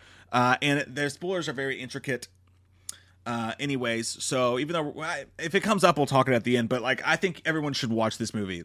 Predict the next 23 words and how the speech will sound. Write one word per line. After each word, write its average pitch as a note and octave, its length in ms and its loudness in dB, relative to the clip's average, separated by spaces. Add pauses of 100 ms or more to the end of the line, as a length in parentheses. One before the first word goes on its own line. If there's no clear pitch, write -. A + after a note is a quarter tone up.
(120)
I B2 80 2
really C#3 240 4
do. A#2 240 -2
It's C3 160 -4
fucking E3+ 340 -2
strange. D3 580 0 (560)
It, C3+ 180 -12
it's D#3 160 -8
just - 280 -6 (180)
all C4+ 260 8
over F4 180 4
the C4+ 80 0
goddamn A2 460 -6
place. - 380 -12 (320)
So A#3 240 6
in A#3 60 4
the A3 60 4
beginning C4 320 0
of D4+ 60 0
the B3 60 2
movie, F#3 460 4
Russell A3 320 6
Crowe, C#3 560 4